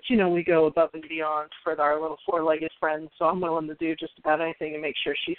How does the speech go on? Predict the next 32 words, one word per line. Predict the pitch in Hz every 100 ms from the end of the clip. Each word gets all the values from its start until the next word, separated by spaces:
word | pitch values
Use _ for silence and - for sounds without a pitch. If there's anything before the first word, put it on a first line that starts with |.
| -
comfy. | 170 143 - - - - - - _ - -
So, | 143 147 196 - 214 202
<laughs> | 233 - - 190
but | 175 -
we'll, | 208 214 208
we'll | 196
get | 202 180 -
to, | 190 - - -
we'll | - 196
get | 190 170
to | -
that. | 180 175 160 - _ _ _
Um, | 202 190 196 - -
and, | 226 220 220
and | 220
I | 220 254
exactly, | 285 233 - 202 196 196 185
I | 226
know, | 240 240
I | 226 226
do | 233 233
know | 202
what | 185 -
you're | 180
talking | 190 175 180
about | 170 156 156
right | 160 156
now | 165 160 160 -
too, | 165
about | 160 160 156 156 156 _ _ -
taking | 196 185 202 180
some | 180 165